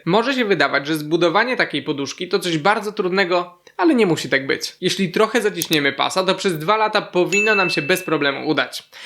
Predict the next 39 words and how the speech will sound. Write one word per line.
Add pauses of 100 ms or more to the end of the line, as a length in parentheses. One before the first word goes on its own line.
(120)
Duża
część
z
was
poradziłaby
sobie
z
tym
zadaniem
w
ciągu
dwunastu
miesięcy, (320)
a
przypuszczam,
że
znajdą
się
i
tacy,
którzy
odłożyliby
potrzebną
sumę
w
pół
roku. (220)
No
dobrze,
ale
powiedzmy,
że
mamy
już
środki
potrzebne
na
poduszkę
bezpieczeństwa.